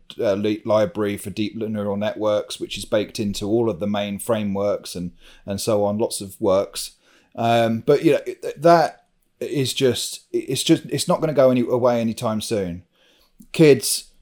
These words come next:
do not go to university to learn how to play games. Play games on your own time, okay? You need to go and learn computer science and data science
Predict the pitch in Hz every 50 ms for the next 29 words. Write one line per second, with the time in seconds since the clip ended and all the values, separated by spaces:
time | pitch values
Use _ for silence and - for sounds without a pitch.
0 | - - _ - 143 139 143 151 160 170 160 147 - - - _ - 147 143 139
1 | 135 131 135 131 123 - - 135 135 139 135 131 113 127 127 123 123 - - -
2 | - 113 95 92 95 104 - - - 120 117 120 123 123 120 117 117 113 107 113
3 | 113 104 101 - 101 - - - 113 107 104 92 - 101 98 92 92 95 98 104
4 | - - - 165 160 151 143 156 139 135 131 123 120 123 117 117 117 120 123 123
5 | 123 120 117 - - 101 92 90 87 87 87 - 113 107 104 113 123 123 - _
6 | _ _ _ _ _ _ _ _ _ - 123 151 160 160 156 151 143 139 135 -
7 | - 143 117 131 131 131 123 117 117 120 117 - - 113 110 113 117 120 123 123
8 | 123 120 123 120 - 120 110 - 151 156 156 - 156 - - 160 156 156 160 160
9 | 160 - - - - - _ _ _ _ - 110 113 113 - 127 127 123 - 120
10 | - - 120 101 98 92 92 92 - - - - -